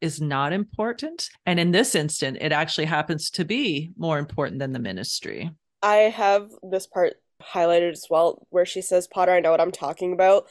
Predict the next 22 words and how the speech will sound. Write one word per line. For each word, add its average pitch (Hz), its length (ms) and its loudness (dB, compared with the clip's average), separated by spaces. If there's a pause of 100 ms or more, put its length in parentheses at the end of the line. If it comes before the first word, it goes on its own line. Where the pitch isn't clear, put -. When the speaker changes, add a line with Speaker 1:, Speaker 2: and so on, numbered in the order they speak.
Speaker 2:
She - 180 -8
bent 175 220 4
down 175 220 4
and 175 100 0
gathered 165 300 2
the 180 60 -4
fallen 165 320 2
books. 170 220 0
I 175 40 0
suggest 170 480 -4
you 175 80 4
all 160 100 4
go 170 120 0
back 160 240 0
outside 160 380 0
and 170 100 -4
enjoy 160 220 -2
the 165 80 -4
sunshine," 175 600 2 (100)
which, 208 240 4
like, 208 180 6
literally, 208 640 4